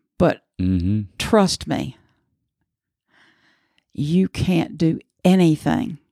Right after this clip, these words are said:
Speaker 2: Yep.
Speaker 1: more critical than getting by yourself.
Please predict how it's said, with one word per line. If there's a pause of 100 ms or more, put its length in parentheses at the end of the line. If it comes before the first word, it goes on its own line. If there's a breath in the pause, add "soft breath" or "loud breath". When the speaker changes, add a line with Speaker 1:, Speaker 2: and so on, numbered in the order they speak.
(300)
Speaker 2:
Yep.
Speaker 1:
more
critical (520 soft breath)
than
getting
by
yourself.